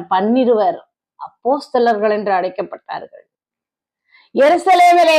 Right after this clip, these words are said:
முதலாவது சபை ஆரம்பிக்கப்பட்ட பின்பு அங்கே கூடின, அந்தியோகியா பட்டணத்திலே கூடின மக்கள் கிறிஸ்தவர்கள் என்று அழைக்கப்பட்டார்கள். கிறிஸ்தவர்கள் என்றால் யார்? கிறிஸ்து அவர்கள், கிறிஸ்துவை போல பேசுபவர்கள், கிறிஸ்துவை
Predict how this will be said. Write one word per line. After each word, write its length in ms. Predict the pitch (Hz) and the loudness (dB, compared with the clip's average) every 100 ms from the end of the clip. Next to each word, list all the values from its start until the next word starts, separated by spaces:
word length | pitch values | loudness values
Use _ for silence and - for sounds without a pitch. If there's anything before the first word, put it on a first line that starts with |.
| 277 | 2
முதலாவது 580 | 277 302 302 311 294 294 | 0 0 2 2 2 -2
சபை 460 | - 262 320 330 | 0 0 2 2
ஆரம்பிக்கப்பட்ட 880 | 294 262 294 302 277 - 262 262 240 254 | 2 4 2 -2 -6 -4 -4 -4 -4 -4
பின்பு 360 | 254 262 277 262 | -2 -2 0 2
அங்கே 460 | 247 240 233 226 | 2 0 -4 -4
கூடின, 360 | 262 294 285 262 | -2 -2 0 -2
அந்தியோகியா 720 | 240 247 269 285 277 269 247 233 240 | -2 -2 -2 0 0 0 0 -2 -2
பட்டணத்திலே 640 | 233 269 262 240 240 233 208 | -4 -2 -2 -4 -2 -2 -2
கூடின 380 | 247 247 247 233 | -4 -4 -4 -4
மக்கள் 380 | 220 220 294 311 302 | -6 -6 -4 -2 0
கிறிஸ்தவர்கள் 720 | 339 339 - 359 339 311 311 | -2 -2 0 2 2 0 0
என்று 200 | 277 269 | 0 -2
அழைக்கப்பட்டார்கள். 880 | 254 254 226 220 214 202 190 180 175 | -2 -6 -10 -8 -2 -2 -2 -6 -8
கிறிஸ்தவர்கள் 580 | 240 254 262 262 247 247 | -12 -10 -6 -4 -2 -2
என்றால் 440 | 226 220 220 220 | -2 0 0 0
யார்? 340 | 202 202 214 - _ _ _ _ _ _ _ | -4 -6 -6 -10 _ _ _ _ _ _ _
கிறிஸ்து 460 | 302 330 330 - 311 349 | 0 0 -2 -2 2 4
அவர்கள், 540 | 269 240 262 240 233 202 - - _ _ _ _ _ | 4 4 2 0 0 -2 -6 -16 _ _ _ _ _
கிறிஸ்துவை 380 | 330 330 359 359 | -6 -2 0 2
போல 340 | 277 311 294 269 | 2 2 2 2
பேசுபவர்கள், 880 | 262 269 254 262 262 254 311 330 - | 0 0 0 0 2 0 0 0 0
கிறிஸ்துவை 440 | 302 - 339 311 | -4 -2 0 0